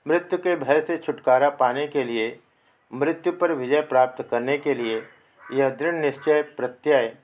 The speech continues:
प्रतीति, अनुभूति होनी चाहिए कि मैं देह नहीं, अपितु अमर आत्मा हूँ और उसके साथ विषयासक्ति,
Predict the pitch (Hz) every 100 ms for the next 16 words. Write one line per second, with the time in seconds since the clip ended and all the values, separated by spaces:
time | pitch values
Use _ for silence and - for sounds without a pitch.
0 | _ - 127 151 160 156 117 - 120 123
1 | 120 147 139 123 123 120 113 117 101 110
2 | 117 117 - _ _ _ _ 139 139 147
3 | 117 127 131 120 104 98 101 _ _ _
4 | _ 131 135 165 165 165 - 123 139 139
5 | - 113 - 120 120 98 107 - _ _
6 | - - 160 165 156 - 175 160 139 131
7 | 131 117 131 131 160 160 160 127 - 110